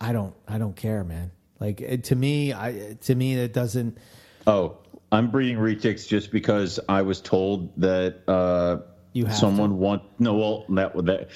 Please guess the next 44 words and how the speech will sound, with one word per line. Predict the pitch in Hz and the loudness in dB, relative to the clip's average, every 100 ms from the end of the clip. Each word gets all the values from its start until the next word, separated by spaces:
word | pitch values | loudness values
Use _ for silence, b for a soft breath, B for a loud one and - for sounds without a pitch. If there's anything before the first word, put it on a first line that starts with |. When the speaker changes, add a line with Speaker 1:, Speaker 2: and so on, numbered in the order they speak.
| B B - | B B -10
Speaker 2:
somebody | - 190 240 277 269 | 0 2 2 2 0
wanted | 190 147 92 95 85 - - b b b _ | 2 0 0 0 -2 -8 -16 b b b _
a | 110 110 107 107 - | 2 2 2 0 -4
wild | 123 113 104 120 143 165 165 165 123 - | -10 -6 0 0 2 2 0 -2 -6 -10
type | - 123 120 110 | 0 2 2 -2
retic | 110 98 110 113 - 92 82 - | -2 0 2 0 2 0 0 -4
because | 90 101 82 | 0 0 0
that's | 127 160 | 0 0
what | 156 | -2
they | 110 92 | 0 0
had | 95 95 | 2 0
in | 101 | 0
Harry | 87 85 87 | 0 0 0
Potter. | 147 131 82 - B B B B B B B B B _ _ | 0 -2 -4 -10 B B B B B B B B B _ _
<sighs> | - - 151 110 101 B B - | 0 2 2 0 -6 B B 0
Rather | 170 285 233 | 0 2 0
than | 175 | 0
fight | 139 160 143 - | 0 0 0 0
this, | 95 95 - 147 - | -4 -4 -8 -2 0
I | 151 | 2
decided | 156 190 185 175 160 | 0 0 0 0 -2
that | 147 | -4
the | 151 | -2
best | 202 226 - | -2 -2 0
thing | 190 | 0
to | 165 143 | 2 0
do | 117 139 127 | 0 0 2
is | 147 120 | -2 -2
to | 120 | -2
get | 95 190 - - | 0 -2 -2 -4
one | 120 135 143 131 - B B | 0 2 2 0 -2 B B
that's | - 117 - | 0 0 0
het | 226 240 - | -2 -2 -2
for | 147 | 0
something | 165 123 147 131 | 0 0 0 0
that | 135 | 2
I | 131 | 0
could | 110 180 | 0 -2
at | 131 | 0
least | 156 190 131 | 0 -2 -4
breed | 110 156 170 | 0 2 2
to | 147 | 0
make | 135 123 95 | 0 0 0
babies. | 135 117 87 80 - | 0 2 0 -4 -8